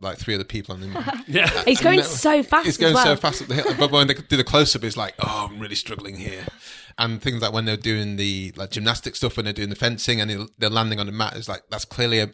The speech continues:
Speaker 1: a crash mat there with, like, all that kind of stuff.
Speaker 2: Yeah.
Speaker 1: And when Andre the Giant's on fire, that looks so in-,
Speaker 2: It's so weird.
Speaker 1: it's so,
Speaker 3: Yeah.
Speaker 1: so, so, so, so odd. But then it's, like,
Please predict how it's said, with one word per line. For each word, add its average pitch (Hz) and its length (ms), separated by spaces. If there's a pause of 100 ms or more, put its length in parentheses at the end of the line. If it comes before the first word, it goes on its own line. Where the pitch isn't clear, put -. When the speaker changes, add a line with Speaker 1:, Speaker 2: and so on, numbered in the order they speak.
Speaker 1:
a 104 160
crash - 340
mat 95 180
there 95 280
with, 98 260
like, 92 320 (140)
all 107 140
that 95 140
kind 98 140
of 92 60
stuff. - 260 (140)
Speaker 2:
Yeah. 98 260
Speaker 1:
And 104 100
when 117 120
Andre 110 220
the 104 60
Giant's 101 300
on 101 80
fire, 101 380
that 101 140
looks 110 200
so 110 300 (100)
in-, 104 320 (340)
Speaker 2:
It's - 280
so 90 240
weird. 80 300
Speaker 1:
it's 180 140
so, 185 60
Speaker 3:
Yeah. 180 240
Speaker 1:
so, 117 180
so, - 520
so, 117 360
so 107 200
odd. 104 280 (420)
But 139 100
then 127 120
it's, 120 140
like, 110 180